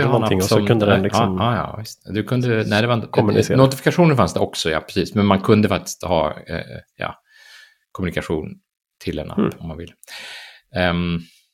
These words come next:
Speaker 2: men, eh, men då gick väl batteriet, antar jag. Ehm, och
Speaker 1: Ja.
Speaker 2: det kan man ju göra, det kan man göra i, i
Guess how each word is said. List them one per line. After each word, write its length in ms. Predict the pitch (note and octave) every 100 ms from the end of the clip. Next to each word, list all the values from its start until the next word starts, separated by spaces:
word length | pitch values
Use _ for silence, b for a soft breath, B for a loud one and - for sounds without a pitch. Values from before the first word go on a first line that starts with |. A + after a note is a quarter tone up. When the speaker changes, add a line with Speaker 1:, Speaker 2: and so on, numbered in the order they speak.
| - -
Speaker 2:
men, 380 | G#2 G#2 G#2 G#2
eh, 220 | G2+ G2+ D#2+ F2
men 140 | G#2
då 120 | G#2+
gick 240 | F#2+ - D#2+
väl 80 |
batteriet, 420 | D#2 D2+ E2 D2+ -
antar 200 | D#2+ - - - _ B B B -
jag. 100 | G#2
Ehm, 320 | G#2 G2+ G2+
och 60 | F#2
Speaker 1:
Ja. 100 | G2+
Speaker 2:
det 100 | A2+
kan 160 | C3 D#3+
man 100 | F3
ju 60 |
göra, 280 | E3 G#2 E2+
det 240 | E2+ F#2
kan 140 | A#2 D3+
man 100 | C3+
göra 280 | F#2 E2+ E2
i, 240 | D#2+ D#2+
i 320 | D2+ - D#2